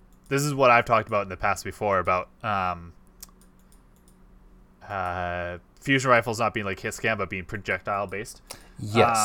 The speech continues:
Speaker 1: Um, so we like this, this behavior in Destiny one, but on investigation found that there are networking issues with firing rapid bursts of non-hit scan projectiles,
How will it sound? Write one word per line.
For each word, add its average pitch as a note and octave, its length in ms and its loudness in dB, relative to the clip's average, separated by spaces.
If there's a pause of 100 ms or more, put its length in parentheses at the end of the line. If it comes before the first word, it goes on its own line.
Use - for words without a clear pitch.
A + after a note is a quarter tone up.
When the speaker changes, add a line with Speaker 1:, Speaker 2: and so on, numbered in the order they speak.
(160)
Speaker 1:
Um, G2+ 220 -10 (1300)
so C3 220 -2
we A2+ 180 -2
like D3+ 200 2
this, F#3+ 120 -2
this D3 460 0
behavior B2+ 340 0
in A#2 60 -6
Destiny A2+ 260 -6
one, G2+ 260 -6
but A#2 120 0
on A2+ 220 0
investigation F#3 680 -4
found B2 340 -2
that G#2+ 120 -8
there A2+ 140 0
are G#2 60 -2
networking C#3+ 680 -8
issues A#2 420 -8
with G#2 120 -10
firing A2+ 400 -2
rapid A#2+ 460 -4
bursts A2 480 -6
of G2 140 -10
non-hit A2 640 -4
scan G2+ 320 -6
projectiles, G2 840 -6